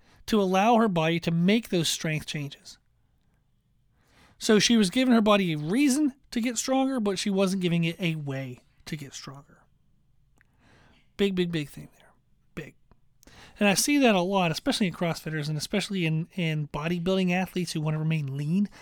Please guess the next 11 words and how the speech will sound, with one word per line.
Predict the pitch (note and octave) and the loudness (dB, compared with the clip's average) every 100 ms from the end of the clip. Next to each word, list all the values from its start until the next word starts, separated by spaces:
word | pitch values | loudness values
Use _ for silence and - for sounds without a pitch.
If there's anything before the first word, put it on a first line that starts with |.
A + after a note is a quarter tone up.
| - - - | -20 -20 -4
They | F#3+ | -2
just | A3 A#3 - | 0 -2 -2
undercut | F3+ G#3+ G#3 - - | 2 2 2 -6 -14
their | - - | -16 -10
progress | - F#3+ G3+ C3+ - | -2 0 0 -4 -12
so | - D#3 | -8 -2
much | F#3+ F#3+ E3 | 0 0 -2
because | D#3 D3 | -8 -8
they're | C#3+ | -8
so | - E3 D#3 D3+ - | -6 -6 -6 -8 -6
under-eating. | F3 D#3 C#3+ A#3 A3+ - - | -6 -4 -4 -4 -4 -2 -4